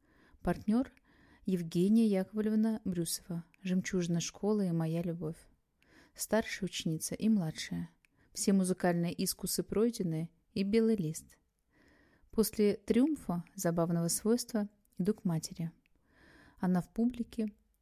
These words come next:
с чужой пожилой дамой. И разговор матери и дамы о музыке, о детях,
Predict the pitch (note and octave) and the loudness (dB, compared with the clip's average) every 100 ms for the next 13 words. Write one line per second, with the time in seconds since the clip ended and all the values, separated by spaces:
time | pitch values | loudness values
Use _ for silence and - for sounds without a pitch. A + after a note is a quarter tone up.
0 | _ - - E3 F#3 - G#3+ F#3 F#3 F#3 | _ -10 -2 0 0 0 0 2 0 0
1 | D#3+ D#3 D#3+ E3 _ _ _ _ _ _ | -2 -2 -4 -8 _ _ _ _ _ _
2 | _ _ _ G3+ F#3 - F#3 F#3 F#3+ G3 | _ _ _ 0 0 2 2 4 4 2
3 | F#3+ F#3 F3 F3 A3+ B3 F3+ E3 G#3 B3+ | 0 0 0 0 2 2 4 4 6 6
4 | B3 - F3+ D#3+ E3 A3+ - G3+ | 2 -4 -2 -2 0 0 -2 -8